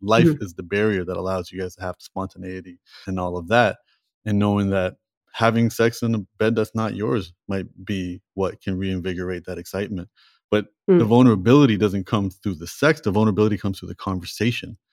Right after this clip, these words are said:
Speaker 1: which is, "I don't feel, maybe I just wanna see something new." And that's the reason I find myself looking at women on Instagram. And then, "Okay, well,
Speaker 2: Mm.
Speaker 1: let's figure out how we can do that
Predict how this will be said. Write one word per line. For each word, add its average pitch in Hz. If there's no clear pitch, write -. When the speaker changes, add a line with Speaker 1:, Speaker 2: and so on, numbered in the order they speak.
Speaker 1:
which 101
is, 90
"I 113
don't 101
feel, 98
maybe 107
I 101
just 101
wanna 92
see -
something 104
new." 95
And 90
that's 98
the 98
reason 92
I 90
find 98
myself 95
looking 98
at 95
women 98
on 95
Instagram. 92
And 92
then, 92
"Okay, 143
well, 127
Speaker 2:
Mm. 127
Speaker 1:
let's 127
figure 127
out 120
how 120
we 113
can 107
do 117
that 101